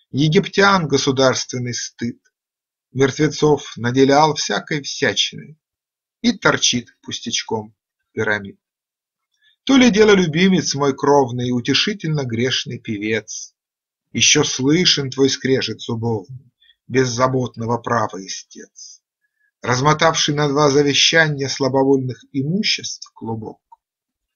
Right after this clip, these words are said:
И в прощанье отдав верещанье мир, который как череп глубок, рядом с готикой жил озоруючий и плевал на паучьи права, наглый школьник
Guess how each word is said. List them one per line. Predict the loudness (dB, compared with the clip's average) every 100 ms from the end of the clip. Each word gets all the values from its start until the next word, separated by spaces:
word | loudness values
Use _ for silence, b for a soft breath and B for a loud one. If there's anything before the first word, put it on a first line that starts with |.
| _ _
И | -10
в | -2
прощанье | 0 2 4 2 0 -4
отдав | -2 -2 -2 -2 2 2 0 -20 _
верещанье | -4 0 0 2 4 2 2 -2 -4 -6 B B _
мир, | -2 0 2 2 -2 _ _ _
который | -8 0 0 0
как | -6 -10
череп | -4 0 2 2 0
глубок, | -6 -8 0 0 0 _ -20 _ _ _ _ _ _ _ _
рядом | 0 2 2 -2
с | -2
готикой | 0 4 4 2 -6 -4 -2
жил | -2 0 -2 -4 _
озоруючий | -4 0 0 0 -2 -4 -2 -4 -4 -14 _ B B
и | -6 -2
плевал | 2 4 6 4
на | 2 0
паучьи | 2 2 0 -2 -2 -2
права, | 2 2 4 2 0 -6 _ _ _ _
наглый | -2 4 4 2 0 2
школьник | 0 0 6 6 6 2 -6 -10